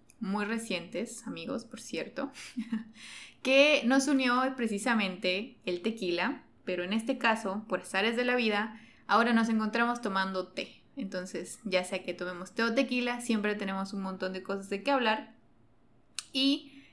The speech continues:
el día de hoy, pues, se los voy a presentar para compartirles todas estas pláticas que tenemos cada viernes por la noche.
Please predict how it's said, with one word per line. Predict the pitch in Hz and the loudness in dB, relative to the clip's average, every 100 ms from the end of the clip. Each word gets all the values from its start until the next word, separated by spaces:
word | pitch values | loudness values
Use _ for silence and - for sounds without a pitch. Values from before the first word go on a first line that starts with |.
| - | -10
el | 202 190 | -2 2
día | 196 | 4
de | 185 | 4
hoy, | 185 | 4
pues, | 185 202 | 2 -4
se | 180 | -2
los | 170 175 | -2 0
voy | |
a | 214 | 0
presentar | 214 220 175 - 220 - | 0 -6 -6 0 0 0
para | 196 | -6
compartirles | - 180 175 175 220 214 220 214 - | -8 -8 -6 -4 -4 0 -2 -2 -4
todas | - 240 233 | 4 4 4
estas | 208 208 | 0 -4
pláticas | - 190 196 190 | 0 0 0 -2
que | 190 | -4
tenemos | 180 180 190 214 226 | -6 -6 -2 -2 -4
cada | - 190 196 | -2 0 2
viernes | 185 175 185 190 190 - - _ _ | 2 0 -2 -6 -6 -12 -16 _ _
por | 190 180 | 2 2
la | 180 | 0
noche. | - - - - | -4 -10 -14 -16